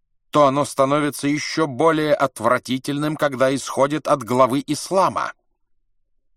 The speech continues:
Хорезм-шах закричал: «Бесстыдник! Как ты смеешь так говорить со мной? Как ты решился обвинять меня в поступках, сделанных моим слугой?» «Великий шах,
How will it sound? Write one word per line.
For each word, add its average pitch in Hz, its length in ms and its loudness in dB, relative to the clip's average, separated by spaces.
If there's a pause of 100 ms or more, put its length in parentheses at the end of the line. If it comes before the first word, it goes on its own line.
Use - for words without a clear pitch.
(140)
Хорезм-шах 85 880 -8
закричал: - 800 -18 (760)
«Бесстыдник! - 1200 -6 (360)
Как - 280 0
ты 139 160 -2
смеешь 131 520 -4
так 127 320 0
говорить 127 480 2
со - 180 -2
мной? 107 340 -2 (280)
Как 139 280 0
ты 156 120 2
решился 160 580 0
обвинять 127 540 -2
меня 139 300 0
в - 120 -10
поступках, - 680 0
сделанных 139 540 0
моим 139 220 2
слугой?» 139 480 0 (520)
«Великий 87 420 -14
шах, - 540 -12